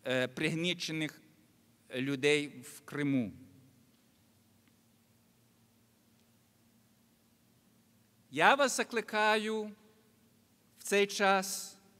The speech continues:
мобілізуватись.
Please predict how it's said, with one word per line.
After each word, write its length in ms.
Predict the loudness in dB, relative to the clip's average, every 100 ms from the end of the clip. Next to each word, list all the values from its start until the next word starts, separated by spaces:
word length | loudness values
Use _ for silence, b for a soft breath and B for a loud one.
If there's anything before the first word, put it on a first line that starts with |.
| _ _ _ _ _ _ _ _ _ _ _ _ _ _ _ _ _ _ _ _ _ _ _ _ _ _ _ _ _ _ _ -8
мобілізуватись. 1160 | -6 -2 -2 -2 2 2 2 -6 -14 -12 -14